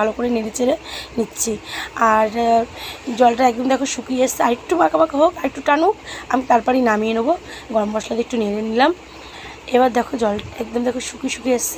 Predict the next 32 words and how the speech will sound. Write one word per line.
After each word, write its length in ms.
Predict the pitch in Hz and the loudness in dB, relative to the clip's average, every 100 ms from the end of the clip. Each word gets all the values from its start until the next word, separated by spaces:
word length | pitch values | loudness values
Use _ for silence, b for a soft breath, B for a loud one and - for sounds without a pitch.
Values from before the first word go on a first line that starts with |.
| 262 | 4
এবার 120 | 220 233 | 6 4
আমি 100 | 302 - | 2 0
শুকনো 220 | 320 294 320 | -2 -2 -2
শুকনো, 220 | 233 208 214 B B B | -4 -6 -10 B B B
পুরো 160 | - 269 269 | 0 4 4
মাখা 160 | 220 240 | 4 0
মাখাই 220 | 233 269 226 | 0 0 -2
হবে 240 | - 220 220 B B B - | -4 -4 -4 B B B -8
ডুমুরটা, 400 | 208 208 214 - 320 B B - - | -4 -4 -2 -2 -2 B B -12 2
তো 80 | 247 330 - | 2 2 0
তারপরেই 320 | 226 226 262 | -2 2 2
আমি 80 | 269 214 | 4 2
নামাবো। 300 | 185 185 196 B B B B - - | -2 -4 -8 B B B B -10 2
তো 40 | 247 | 2
ওই 60 | 233 | 4
জন্য 140 | 247 269 359 - - - | 2 0 0 -4 -12 -8
একটু, 140 | 302 339 - - | -4 -6 -2 0
আর 60 | 294 | 0
একটুখানি 440 | - - - 254 320 | -2 -12 -4 0 2
পরে 140 | 269 269 | 4 4
আমি 80 | 349 359 262 208 | 2 0 -2 -2
ডুমুরটা 300 | 233 226 262 | -6 -2 0
নামিয়ে 220 | 220 202 208 | 0 0 -4
নিচ্ছি। 340 | 202 - - 208 - B B B B B B B - - - | -4 -4 -4 -4 -10 B B B B B B B -18 -4 2
তো 60 | 269 262 | 4 4
কমেন্টে 280 | 262 262 277 | 2 2 -2
কিন্তু 140 | 302 311 - | -4 -4 -2
জানিও 340 | 240 269 262 269 359 330 | 0 2 2 0 -2 -6
যে 80 | 262 | -4
ভিডিওটা 240 | 233 262 254 | 0 2 4
তোমাদের 180 | 262 262 262 | 4 2 2
কেমন 200 | 233 233 | 2 2